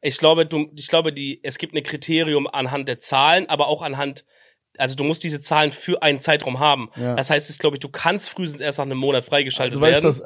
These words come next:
Speaker 2: Noriax, Noriax und, äh, Veto, also N-, Norman quasi auf Twitch geschrieben, die beiden hatten zusammen einen TikTok-Kanal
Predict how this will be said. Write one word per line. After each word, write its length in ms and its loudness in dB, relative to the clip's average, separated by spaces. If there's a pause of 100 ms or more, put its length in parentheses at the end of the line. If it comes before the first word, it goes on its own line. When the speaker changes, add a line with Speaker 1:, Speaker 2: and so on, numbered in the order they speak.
(120)
Speaker 2:
Noriax, 720 2
Noriax 500 2
und, 360 0
äh, 240 0
Veto, 400 2
also 500 0
N-, 320 0
Norman 640 4
quasi 340 2
auf 80 -2
Twitch 380 -6
geschrieben, 420 -6 (440)
die 120 2
beiden 260 6
hatten 220 2
zusammen 540 0
einen 260 2
TikTok-Kanal 840 -2